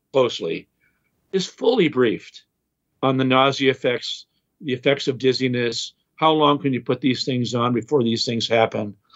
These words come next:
Doesn't matter whether you're a fighter pilot or a warrior. And Microsoft did the same thing with HoloLens with the Army, and, and that's been a big problem, and that got canceled. You know, everyone knows.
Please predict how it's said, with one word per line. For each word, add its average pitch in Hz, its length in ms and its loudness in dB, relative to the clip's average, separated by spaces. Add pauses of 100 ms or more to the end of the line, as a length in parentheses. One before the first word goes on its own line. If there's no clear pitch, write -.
(140)
Doesn't 156 200 0
matter 151 180 0
whether 131 160 0
you're 127 160 2
a 110 60 -6
fighter 120 260 0
pilot 117 480 -2 (380)
or 135 100 0
a 113 60 2
warrior. 120 600 0 (120)
And 151 100 -2
Microsoft 151 640 0 (160)
did 151 140 -2
the 135 80 -2
same 156 240 -2
thing 143 160 0
with 135 100 -2
HoloLens 127 540 0
with 127 120 -6
the 120 140 0
Army, 123 380 -2
and, 113 100 -14 (380)
and 127 100 -6
that's 139 140 2
been 135 140 2
a 131 40 0
big 123 140 0
problem, 127 480 0
and 117 180 -6
that 110 160 -6
got 123 160 -10
canceled. 131 680 0 (460)
You 165 120 0
know, 170 120 4
everyone 208 300 2
knows. - 400 -2